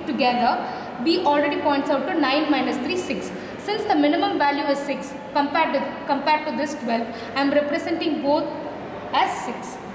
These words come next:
because we have to find only the minimum value for the latest completion time. And going for the second one,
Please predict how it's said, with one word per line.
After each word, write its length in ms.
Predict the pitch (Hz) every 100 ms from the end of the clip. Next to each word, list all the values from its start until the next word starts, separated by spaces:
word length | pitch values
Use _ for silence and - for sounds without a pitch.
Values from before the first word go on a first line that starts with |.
| - - -
because 280 | 285 381 370
we 80 | 320
have 140 | 302
to 120 | 330
find 260 | 330 311 320
only 180 | 285 294
the 160 | 370 302
minimum 380 | 285 320 349
value 260 | 285 262 285
for 100 | 269
the 100 | 339
latest 400 | 311 254 277 -
completion 520 | 247 254 240 - 311
time. 220 | 277 208 - - - - - - -
And 200 | 294 294
going 220 | 302 339 339
for 120 | 285
the 140 | 262
second 540 | - 269 - 302 269 240
one, 200 | 262